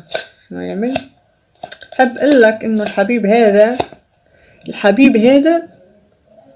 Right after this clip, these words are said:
ما راح يتنازل عنك ولا عن العلاقة. هو ح-، حيبقى يعمل تواصل، آه، روحي وحيحارب للنهاية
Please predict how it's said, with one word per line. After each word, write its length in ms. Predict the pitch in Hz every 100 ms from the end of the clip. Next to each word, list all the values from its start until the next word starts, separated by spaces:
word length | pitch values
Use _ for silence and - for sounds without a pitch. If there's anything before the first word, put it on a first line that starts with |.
| _ - _ _ - _ _ -
ما 200 | 226 269
راح 160 | 269
يتنازل 520 | 254 233 254 240 202 180
عنك 580 | 202 190 175 - _ _ _ _ -
ولا 220 | 220 269
عن 180 | 240 240
العلاقة. 720 | 226 208 233 233 - 175 - _ _ _ -
هو 200 | 214 240
ح-، 480 | 240 - 220 214 208
حيبقى 500 | 208 226 254 262 240
يعمل 320 | 247 214 220
تواصل، 720 | 214 196 226 233 208 254 349 - - -
آه، 280 | 208 208 202
روحي 640 | 214 277 285 233 262 349 - _ _ _
وحيحارب 920 | 240 - 254 247 - 302 269 254 240 - _ _ _ _ _ _ _ _ _ _
للنهاية 800 | 226 269 254 226 226 196 196 -